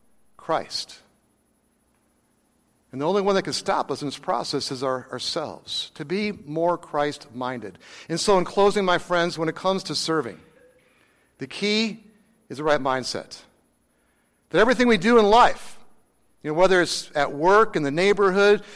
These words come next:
go in the store, that everything we see in life is an opportunity to do what? To serve.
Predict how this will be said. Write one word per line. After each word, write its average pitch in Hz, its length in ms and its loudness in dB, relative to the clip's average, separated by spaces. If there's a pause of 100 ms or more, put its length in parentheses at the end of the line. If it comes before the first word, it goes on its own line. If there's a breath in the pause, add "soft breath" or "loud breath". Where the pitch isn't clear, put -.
(140 loud breath)
go 156 100 -2
in 160 60 2
the 131 80 -2
store, 196 340 2 (200 loud breath)
that 180 100 -2
everything 240 600 4
we 208 120 0
see 247 300 0
in 208 80 4
life 202 300 4
is 170 100 -4
an 185 160 -4
opportunity 220 840 2
to 175 100 -4
do 196 200 -4
what? 185 460 -2 (880)
To - 100 -18
serve. - 480 -2